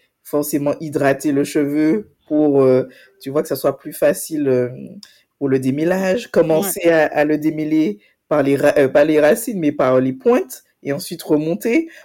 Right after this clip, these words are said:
Speaker 1: En fait, il y a plein de techniques, euh, en tout cas quand j'étais petite, que je ne connaissais pas, et qui maintenant se sont démocratisées. Et encore, il y a des personnes qui découvrent encore aujourd'hui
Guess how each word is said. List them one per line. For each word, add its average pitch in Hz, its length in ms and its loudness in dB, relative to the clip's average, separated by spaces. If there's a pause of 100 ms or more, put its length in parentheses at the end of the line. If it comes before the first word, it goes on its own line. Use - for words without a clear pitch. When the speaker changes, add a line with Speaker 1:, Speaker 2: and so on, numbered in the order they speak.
Speaker 1:
En 135 60 -12
fait, 208 80 2
il - 60 -2
y - 40 6
a - 40 4
plein 247 120 0
de 233 100 0
techniques, 233 680 -4 (160)
euh, 139 420 2
en 127 40 -2
tout 131 100 -16
cas 160 100 0
quand 156 140 -2
j'étais 151 240 -2
petite, 139 320 -10
que 143 100 -4
je 127 140 -10
ne 123 40 -16
connaissais 123 360 -8
pas, - 280 -6 (460)
et 190 160 0
qui 196 140 -8
maintenant 147 340 0
se 208 80 4
sont 160 160 -4
démocratisées. 143 880 0
Et 180 80 2
encore, 202 500 0
il - 60 -6
y 151 40 0
a 135 60 2
des 135 120 -2
personnes 165 380 -2
qui 156 80 -14
découvrent 160 560 -6 (100)
encore 135 280 -4
aujourd'hui - 880 -8